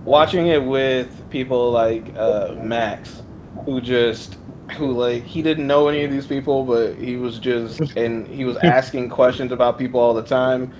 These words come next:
Speaker 1: and it was just fun to just, like, watch someone, like, enjoy wrestling,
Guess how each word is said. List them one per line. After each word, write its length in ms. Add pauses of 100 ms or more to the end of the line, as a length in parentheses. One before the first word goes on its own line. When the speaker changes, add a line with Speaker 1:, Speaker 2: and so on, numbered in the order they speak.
(300)
Speaker 1:
and 160
it 40
was 160
just 200
fun 300
to 80
just, 400
like, 260 (440)
watch 480
someone, 420
like, 300
enjoy 520
wrestling, 600